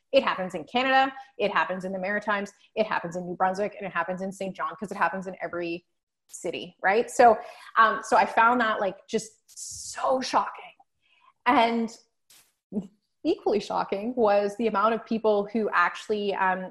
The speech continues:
vocally, uh, opposed me in both, like, um, my social media feeds and in my inbox, saying that "You are absolutely ridiculous. No way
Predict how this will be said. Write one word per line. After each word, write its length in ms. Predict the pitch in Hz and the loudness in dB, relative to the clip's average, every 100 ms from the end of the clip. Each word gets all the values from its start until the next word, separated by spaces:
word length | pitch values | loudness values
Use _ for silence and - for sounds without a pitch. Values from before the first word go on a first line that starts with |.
| - | -6
vocally, 760 | 196 214 220 202 202 196 180 - _ _ - | 2 2 2 0 0 -2 -6 -10 _ _ -8
uh, 80 | - - | -8 -4
opposed 400 | 196 214 202 202 | 0 2 2 0
me 240 | 196 190 185 | -6 -8 -8
in 120 | 185 | -6
both, 240 | 180 190 185 - | -2 -2 -4 -6
like, 280 | 180 175 - | -6 -6 -8
um, 260 | - 180 185 | -8 -6 -6
my 80 | 190 | -10
social 300 | 190 190 190 | -8 -8 -6
media 260 | 196 196 | -6 -6
feeds 420 | 190 190 185 175 - | -6 -8 -10 -10 -10
and 240 | 190 185 | -8 -8
in 100 | 180 | -8
my 120 | 170 - | -8 -4
inbox, 460 | 466 403 262 262 - - | 2 6 6 6 0 -14
saying 480 | - 220 208 202 202 _ _ - | -2 0 2 -2 -8 _ _ 4
that 340 | 208 202 190 - - _ _ _ _ - | 6 8 6 2 -14 _ _ _ _ 0
"You 140 | 226 | 4
are 140 | 254 233 | 6 6
absolutely 760 | 185 190 - 254 254 254 262 | 4 4 0 -2 -2 -2 -4
ridiculous. 1120 | 254 214 196 190 196 180 180 190 - - - _ _ _ _ _ _ _ - | -4 -4 -4 -4 -2 -2 -2 -6 -12 -20 -20 _ _ _ _ _ _ _ -8
No 420 | 208 226 254 262 | 0 4 6 6
way 580 | 214 202 190 180 185 - | 4 2 2 -2 -4 -10